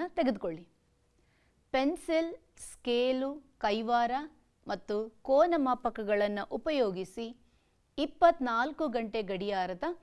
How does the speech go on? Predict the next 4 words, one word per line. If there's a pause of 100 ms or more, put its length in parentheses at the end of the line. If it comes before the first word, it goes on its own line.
(240)
ಚಿತ್ರವನ್ನ (100)
ತಯಾರಿಸಿ. (1300)
ಇದನ್ನ
ಮಾಡ್ಕೊಂಡು